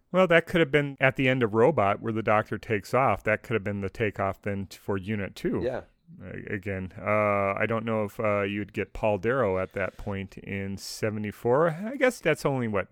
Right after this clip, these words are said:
Speaker 1: three years, four years since the Silurians, so that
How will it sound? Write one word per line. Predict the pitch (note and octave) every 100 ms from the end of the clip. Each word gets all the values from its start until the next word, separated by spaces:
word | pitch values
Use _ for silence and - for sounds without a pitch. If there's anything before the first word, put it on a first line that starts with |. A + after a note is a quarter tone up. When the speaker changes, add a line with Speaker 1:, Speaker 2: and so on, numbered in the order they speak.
| _ -
Speaker 1:
three | - C3 B2+
years, | B2 B2+ C#3 C#3+ - -
four | - - - C3
years | C3 C3 C3+ C#3+
since | - C3+ B2+ A#2 -
the | G#2
Silurians, | - B2 A#2+ C3+ F3 F3+
so | - D3
that | C3+ C#3+